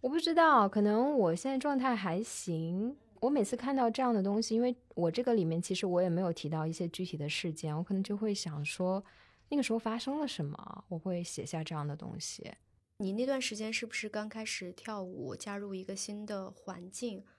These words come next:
Speaker 2: 或者说周围开始又聚集一群新的人，然后你会在一个新的社交的场景之下，想去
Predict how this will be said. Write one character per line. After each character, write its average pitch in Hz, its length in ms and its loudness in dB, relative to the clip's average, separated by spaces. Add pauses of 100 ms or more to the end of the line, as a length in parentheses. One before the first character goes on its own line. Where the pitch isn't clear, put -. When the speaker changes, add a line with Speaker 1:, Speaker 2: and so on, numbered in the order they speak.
(220)
Speaker 2:
或 262 120 2
者 208 100 2
说 220 160 2
周 247 260 4
围 214 140 2
开 226 220 -6
始 220 160 -2
又 220 180 -2
聚 214 220 -6
集 196 240 -8
一 202 60 -10
群 185 340 -6
新 240 300 -2
的 226 100 -4
人， 170 420 -6 (440)
然 175 120 -2
后 202 120 -6
你 185 160 -6
会 180 520 -2
在 185 240 -4
一 175 140 -6
个 180 80 -2
新 214 300 -6
的 185 320 -4 (320)
社 220 240 -2
交 202 260 -4
的 196 160 -4 (560)
场 180 340 -6
景 185 240 -8
之 196 160 -6
下， 185 380 -6
想 185 240 -8
去 185 560 -10